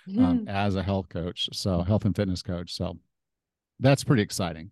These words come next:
Speaker 1: is that
Speaker 2: That is
Speaker 1: kinda put all the
Speaker 2: super.
Speaker 1: tools in place for me.
Speaker 2: Fox, that's wonderful. Congratulations.
Speaker 1: All right. How are things up there?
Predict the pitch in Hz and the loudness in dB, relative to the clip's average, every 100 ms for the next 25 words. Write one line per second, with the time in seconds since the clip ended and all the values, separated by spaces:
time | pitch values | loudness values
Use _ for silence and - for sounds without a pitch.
0 | - 98 85 90 160 120 90 90 - 127 | -8 -6 -4 -4 -4 -2 -2 -2 4 6
1 | 117 107 104 - 107 98 82 80 - 82 | 6 4 2 2 4 4 0 -4 -6 -10
2 | 85 - 85 87 110 _ _ _ _ _ | -10 -12 -14 -14 -18 _ _ _ _ _
3 | 208 196 196 - - 180 170 160 147 139 | -6 -6 -8 -16 -8 -6 -6 -6 -6 -8
4 | 147 143 160 156 151 147 143 139 135 139 | -10 -8 -6 -4 -2 -2 -4 -6 -8 -10
5 | 143 135 - _ _ _ - 113 135 - | -10 -14 -20 _ _ _ -6 -4 -4 -2
6 | 120 104 101 101 92 107 - - - | 2 4 4 2 0 -2 -2 -2 -4